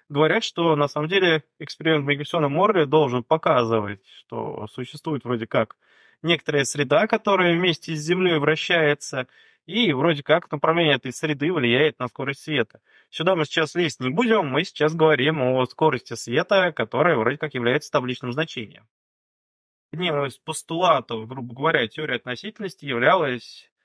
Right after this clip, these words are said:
интересное восприятие пространства, да еще и времени. И вот тут внимание. Если вы помните, пространство со временем всегда было некоторой спорной сущностью.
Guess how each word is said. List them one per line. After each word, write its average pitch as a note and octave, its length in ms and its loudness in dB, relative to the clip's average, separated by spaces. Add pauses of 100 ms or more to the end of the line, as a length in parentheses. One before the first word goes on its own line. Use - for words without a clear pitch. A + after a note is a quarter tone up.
(280)
интересное F3 840 0
восприятие D3 880 0
пространства, D3+ 720 -2
да B2+ 80 -10
еще B2 280 -6
и B2 60 -2
времени. B2 520 -2 (560)
И C#3+ 60 -4
вот D#3+ 120 2
тут B3+ 160 -2
внимание. E3 560 0 (380)
Если F3+ 320 0
вы E3 100 0
помните, F#3+ 540 -2
пространство D#3 640 0
со C#3+ 140 -8
временем E3 440 -2
всегда G3 320 0
было F#3 220 -2
некоторой D3+ 420 -4
спорной D3+ 380 -4
сущностью. - 600 -10